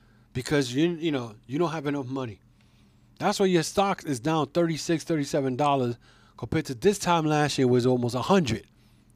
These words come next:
What that tells you again. I mean, all the, all the, all the, the facts are there. And yet,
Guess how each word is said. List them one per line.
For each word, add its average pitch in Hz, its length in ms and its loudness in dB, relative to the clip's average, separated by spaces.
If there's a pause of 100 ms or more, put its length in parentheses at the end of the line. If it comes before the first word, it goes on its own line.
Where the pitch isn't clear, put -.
(140)
What 107 340 -6
that 147 200 -2
tells 143 320 4
you 131 100 4
again. 120 340 0 (140)
I - 20 -4
mean, 190 220 2 (1120)
all 302 400 8
the, 240 400 8
all 294 300 0
the, 269 160 2
all 269 280 2
the, 220 400 4
the 175 160 2
facts - 440 -4
are 170 80 0
there. 190 520 6 (1500)
And 147 220 4
yet, 180 280 6